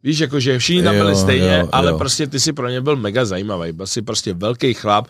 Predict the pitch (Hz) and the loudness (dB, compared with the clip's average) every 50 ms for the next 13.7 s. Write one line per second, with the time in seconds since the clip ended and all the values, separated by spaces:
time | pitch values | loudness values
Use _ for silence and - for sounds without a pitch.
0 | - - - _ - - 92 92 85 85 101 98 92 98 117 107 101 104 101 95 | -14 -20 -20 _ -6 0 0 0 2 2 2 2 2 2 -2 -2 -2 -2 -4 -6
1 | 92 80 - 82 76 73 69 57 _ _ _ _ _ _ _ _ _ _ _ _ | -8 -8 -10 -10 -10 -10 -14 -18 _ _ _ _ _ _ _ _ _ _ _ _
2 | 104 92 104 101 - - 107 98 98 98 98 101 107 107 107 104 104 - 104 101 | -18 -14 -8 -8 -6 -4 -4 -4 -4 -4 -6 -6 -6 -4 -6 -6 -4 -2 -2 -2
3 | 101 98 - 98 101 - - 147 - - - - 98 113 110 139 123 120 110 107 | -2 -2 -2 -2 0 0 0 -2 -2 -4 -4 -2 -2 -2 0 -2 -2 -2 0 -2
4 | 104 98 131 113 - 98 85 - 92 90 95 71 - - - - 80 82 90 82 | 0 -2 -2 -4 -4 -8 -8 -6 -6 -6 -6 -6 -6 -6 -6 -6 -6 -10 -12 -14
5 | 82 85 80 80 82 _ _ _ _ _ 98 _ 98 95 95 95 87 - 104 92 | -14 -16 -18 -20 -20 _ _ _ _ _ _ _ _ -4 -2 -2 -2 -2 -4 -2
6 | 82 90 85 - 92 85 - 92 87 - - - 87 - - 87 85 85 82 - | -2 -2 -2 -2 -2 -2 -2 0 0 0 -2 -2 -6 -10 -6 -4 -2 -2 -4 -4
7 | - 87 80 80 82 76 - 87 - 101 98 90 85 82 87 82 85 90 92 87 | -8 -10 -10 -8 -8 -6 -6 -6 -4 -2 -2 -2 -2 -4 -4 -6 -8 -8 -10 -8
8 | 87 87 90 87 85 85 85 82 - - 90 - - - 92 90 85 82 - _ | -8 -6 -6 -6 -6 -8 -8 -12 -12 -12 -10 -8 -6 -6 -6 -6 -6 -8 -10 _
9 | - - - - - 104 104 104 98 - - 107 90 101 90 - 113 98 82 80 | -8 -6 -6 -4 -4 -4 -4 -2 -4 -4 -6 -6 -8 -6 -6 -6 -4 -4 -4 -6
10 | 82 - 82 85 87 85 - - 87 82 101 _ _ _ _ _ _ _ _ _ | -6 -6 -10 -10 -10 -12 -10 -10 -10 -12 -12 _ _ _ _ _ _ _ _ _
11 | - 120 120 - 165 151 135 - 151 143 139 131 139 131 139 120 127 127 - 151 | -4 -2 -2 0 2 0 2 2 2 0 0 -2 -2 -4 -4 -4 -4 -4 -4 -4
12 | 117 - 127 117 101 - 123 120 117 117 131 135 117 117 117 113 120 117 - 131 | -4 -2 -4 -4 -4 -2 -2 0 0 2 2 0 0 -2 -4 -4 -4 -4 -4 -6
13 | 120 120 113 104 113 - - 110 101 - - - - | -6 -6 -6 -6 -6 -8 -8 -10 -10 -8 -10 -10 -12